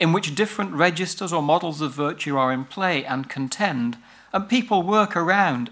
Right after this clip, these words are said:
and between these as they try to make moral sense of what they themselves do,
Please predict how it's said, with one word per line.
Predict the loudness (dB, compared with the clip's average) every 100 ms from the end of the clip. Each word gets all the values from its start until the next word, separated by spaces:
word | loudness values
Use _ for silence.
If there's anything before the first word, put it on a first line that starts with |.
| -4
and | -2
between | -2 -4 -6 -4 -4
these | -4 -6 -8 -10 -14 -14 -4
as | 0
they | 0
try | 0 2 2
to | 2
make | 0 -2 2
moral | 4 4 2
sense | -4 -6 -4 -8
of | -6
what | -4 -2
they | -2
themselves | -2 -2 0 0 0 -4
do, | -10 -8 -6 -6